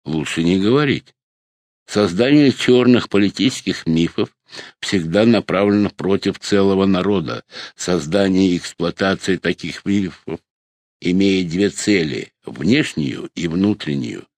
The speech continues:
Внешнее — это формирование образа страны за её пределами. Благодаря потоку чёрных политических мифов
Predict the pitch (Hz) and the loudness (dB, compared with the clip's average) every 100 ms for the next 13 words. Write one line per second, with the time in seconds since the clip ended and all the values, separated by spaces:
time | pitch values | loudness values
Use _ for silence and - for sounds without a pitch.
0 | _ _ _ 87 151 170 156 - 131 131 | _ _ _ 2 4 4 2 2 2 4
1 | 131 131 139 - 123 131 113 110 123 135 | 0 0 -2 2 4 4 4 2 4 4
2 | 131 - 123 123 107 104 - 78 95 127 | 4 4 2 2 -2 -4 -4 0 2 2
3 | 135 101 104 98 104 110 - 131 127 110 | 2 2 4 4 4 2 2 -2 2 2
4 | 76 71 65 - - - _ - 101 98 | 2 -2 -6 -10 -20 -20 _ 0 0 2
5 | 101 107 101 101 98 107 95 90 - 107 | 2 2 0 -2 -2 -2 -2 -4 0 2
6 | 85 78 - 90 90 - 90 - - - | 2 -2 -6 -6 -6 -6 -12 -12 -16 -20
7 | - 143 127 98 | -10 -6 -4 -6